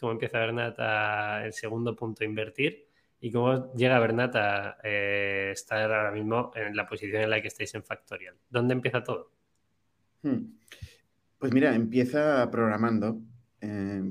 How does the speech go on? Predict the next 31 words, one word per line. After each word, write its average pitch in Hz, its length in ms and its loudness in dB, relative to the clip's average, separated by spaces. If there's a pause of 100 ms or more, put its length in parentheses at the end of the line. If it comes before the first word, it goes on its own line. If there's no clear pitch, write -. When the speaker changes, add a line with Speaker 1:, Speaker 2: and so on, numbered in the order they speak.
Speaker 2:
programando. 95 560 -2
O - 20 -20
sea, 104 260 0
lo 107 200 0
que 104 260 2
a 101 60 2
mí 107 140 6
me 117 100 8
gustaba 113 340 4
hacer, 127 380 2 (420)
desde 127 300 8
luego 131 160 8
no 135 120 8
era 131 140 10
hacer 127 260 2
negocios, 143 760 0
no 113 120 0
sabía 113 220 2
nada 110 340 4
de 95 100 -2
hacer 104 200 -4
negocios, 113 580 -2 (560)
eh, 107 480 4
pero 120 200 8
sí 117 160 -4
que 131 80 -2
me 139 120 6
gusta 127 460 4
construir 123 840 2
cosas, - 600 -4 (180)
em, 110 460 0